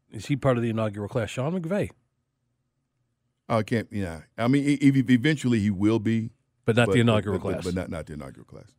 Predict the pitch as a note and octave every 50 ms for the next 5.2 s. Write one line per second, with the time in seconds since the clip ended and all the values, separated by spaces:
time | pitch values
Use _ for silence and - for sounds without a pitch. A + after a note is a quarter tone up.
0 | _ _ _ _ _ _ - A2+ A#2+ A#2+ A2+ C3+ B2+ D#3+ - C3+ C#3+ D3 D3+ D3
1 | - - - C#3+ C#3 C3+ - - - D3 C3+ B2+ B2 B2 A#2 - _ - - -
2 | - - A2 F#2+ F#2 E2+ F#2 F2 - - - _ - - A2 G#2 - - G#2+ F#2+
3 | A2+ G#2 F2+ F2 D#2+ D2+ D2+ G2+ G2 G#2 G2+ G2+ G#2+ G#2 - - - - - -
4 | _ _ _ - A#2 A2+ A2+ A2 A2 G#2 G#2+ F2+ B2+ C#3+ C3+ - C3 - D3 C3
5 | - - -